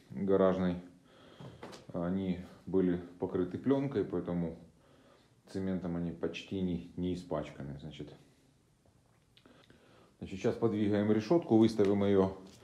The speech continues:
положение на полу, а потом уровень, э, уровнем, э, выставим в горизонт.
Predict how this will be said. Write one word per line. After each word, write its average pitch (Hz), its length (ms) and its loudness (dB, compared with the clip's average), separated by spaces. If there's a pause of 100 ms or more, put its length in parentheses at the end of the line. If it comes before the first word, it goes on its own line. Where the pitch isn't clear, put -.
(460)
положение 95 680 6
на 95 260 4
полу, 139 460 4 (1600)
а 107 140 2
потом 143 340 4
уровень, 113 480 6 (400)
э, 98 360 -4
уровнем, 110 460 4 (360)
э, 80 420 -8 (400)
выставим 101 520 4
в 92 40 -2
горизонт. 90 540 4